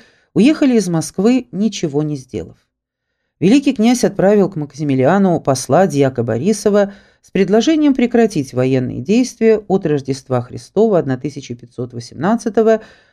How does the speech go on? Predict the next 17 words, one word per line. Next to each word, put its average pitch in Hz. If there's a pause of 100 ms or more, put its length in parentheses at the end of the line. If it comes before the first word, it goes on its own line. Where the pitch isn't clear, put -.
(140)
до 269
Рождества 208
одна 160
тысяча 208
пятьсот 196
девятнадцатого 143
года, 120 (260)
чтоб -
тем 123
временем 233
продолжать 135
переговоры. 131 (1000)
Но 147
смерть 151
Максимилиана 147 (380)
прервала 220
сношение. 131